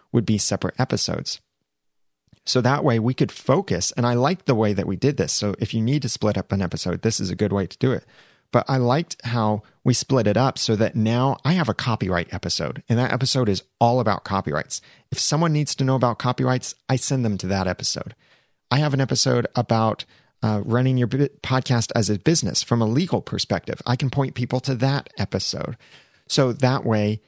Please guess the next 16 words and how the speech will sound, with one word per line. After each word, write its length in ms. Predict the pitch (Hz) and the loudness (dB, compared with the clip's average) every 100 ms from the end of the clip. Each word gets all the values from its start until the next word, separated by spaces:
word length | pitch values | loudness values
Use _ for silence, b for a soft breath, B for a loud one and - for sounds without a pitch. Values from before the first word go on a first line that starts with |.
| _ | _
they're 120 | 123 | 0
getting 360 | 107 113 107 101 | 2 2 2 0
just 500 | 92 92 120 147 - | -2 0 2 2 0
that 200 | 113 - | 0 0
content. 500 | - 95 87 - 90 | -4 -2 -2 -2 -2
They 100 | 104 | 0
don't 220 | 101 120 | 0 0
have 180 | 123 117 | -2 -2
to 80 | 104 | -2
sift 400 | - - 117 - | 0 0 -2 -4
through 220 | 104 98 | -2 -2
all 200 | 107 107 | 0 0
of 80 | 95 | 0
this 200 | 95 - | -2 0
other 200 | 131 127 | 0 -2
content. 540 | - 90 90 95 - | -4 -4 -2 -4 -4